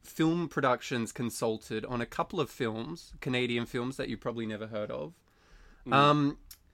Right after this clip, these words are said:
Speaker 1: and yeah, I, I mean, I quite like him as a character on this show. Spenny likes him because he, he's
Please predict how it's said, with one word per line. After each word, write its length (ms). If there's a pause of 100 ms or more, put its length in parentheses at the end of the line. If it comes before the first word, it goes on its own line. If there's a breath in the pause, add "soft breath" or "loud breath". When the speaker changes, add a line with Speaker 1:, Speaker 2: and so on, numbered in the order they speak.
(600)
Speaker 1:
and 580 (100)
yeah, 300
I, 300
I 40
mean, 320 (300)
I 180
quite 300
like 300
him 100
as 140
a 60
character 380
on 100
this 140
show. 280 (340 soft breath)
Spenny 840 (440)
likes 520
him 160
because 380
he, 460 (120)
he's 380